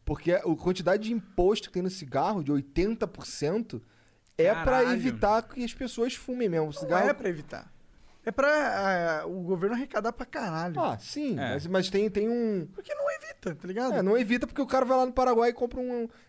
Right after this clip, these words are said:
Speaker 1: traz o ca-, <laughs>
Speaker 2: Um
Speaker 1: traz o carro
Speaker 2: caminhão.
Speaker 1: cheio, o cara traz uma, acho que, se, se eu não me engano, o meme lá do Sargento Faô é uma porra de uma,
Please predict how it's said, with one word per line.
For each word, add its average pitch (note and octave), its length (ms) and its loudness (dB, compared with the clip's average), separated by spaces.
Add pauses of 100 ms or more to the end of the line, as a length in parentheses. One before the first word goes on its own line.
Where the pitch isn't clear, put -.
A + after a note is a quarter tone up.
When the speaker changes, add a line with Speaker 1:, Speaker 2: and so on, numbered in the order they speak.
(100)
Speaker 1:
traz G3+ 240 4
o A#3 80 4
ca-, - 80 6
<laughs> - 960 0
Speaker 2:
Um D#3 40 -4
Speaker 1:
traz G3 260 4
o G3+ 40 -6
carro G#3+ 300 4
Speaker 2:
caminhão. G#3 60 2 (400)
Speaker 1:
cheio, B3+ 240 4
o - 340 -16
cara G3+ 240 4
traz G#3 260 2
uma, G#3 360 4
acho F3 160 0
que, G3 160 -2
se, D#3+ 240 -6
se - 80 -4
eu E3 40 2
não D#3+ 80 -2
me E3 60 0
engano, E3 200 2
o - 20 -2
meme D#3 260 0
lá D3+ 140 4
do C#3 160 -2
Sargento C#3+ 340 0
Faô C#3+ 260 4
é D3 60 4
uma C#3+ 100 2
porra D3 220 -2
de D3 60 -4
uma, C#3 160 -4